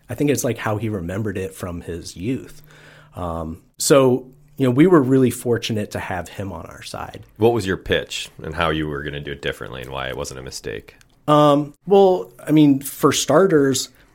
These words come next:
Speaker 1: the fact that the Whistler's a bar, I mean, that wasn't even in probably our first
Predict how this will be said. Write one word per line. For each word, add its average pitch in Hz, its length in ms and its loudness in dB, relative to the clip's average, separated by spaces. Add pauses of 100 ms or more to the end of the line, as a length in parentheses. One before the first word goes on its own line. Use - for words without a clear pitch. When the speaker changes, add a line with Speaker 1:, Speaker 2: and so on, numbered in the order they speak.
(520)
Speaker 1:
the 156 140 2
fact 226 360 2
that 143 400 4
the 131 80 2
Whistler's 135 340 2
a - 40 -4
bar, 123 600 4 (380)
I 127 40 -4
mean, 131 100 2
that 180 180 4
wasn't 151 300 6
even 123 300 4
in 117 340 0
probably 107 340 -4
our 92 100 -6
first - 640 -6